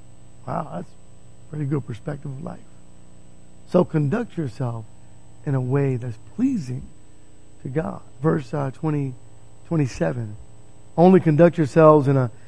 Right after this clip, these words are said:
a manner worthy of the gospel of Christ, so that whether I come and see you or remain absent, I may hear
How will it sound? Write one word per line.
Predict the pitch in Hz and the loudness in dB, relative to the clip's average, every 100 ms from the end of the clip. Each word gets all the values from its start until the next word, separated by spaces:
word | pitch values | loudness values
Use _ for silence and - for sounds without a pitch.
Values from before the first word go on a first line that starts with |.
| - | -4
a | - | 6
manner | 160 170 160 | 12 12 12
worthy | 139 143 185 190 175 175 156 - - | 10 10 12 12 12 10 8 0 2
of | 160 160 | 8 8
the | 156 | 8
gospel | 135 160 165 - 165 | 10 10 10 8 4
of | 143 | 4
Christ, | - 170 151 135 127 - - - - | 4 8 8 8 4 -4 -18 -18 4
so | 170 170 | 8 12
that | 156 156 | 12 12
whether | 147 180 170 165 | 12 12 12 12
I | 175 185 196 | 12 12 12
come | - 220 202 156 143 160 - - - | 6 8 10 10 6 -2 -12 -4 6
and | 165 | 6
see | 131 208 | 8 8
you | 202 | 12
or | 185 | 10
remain | 165 160 190 165 156 | 10 10 12 10 8
absent, | 202 196 185 - 165 - - - - - - | 8 8 8 4 -8 -8 -16 -18 -18 -4 8
I | 160 160 190 | 10 10 8
may | 185 156 | 2 -2
hear | 135 185 185 175 170 | 2 6 10 8 6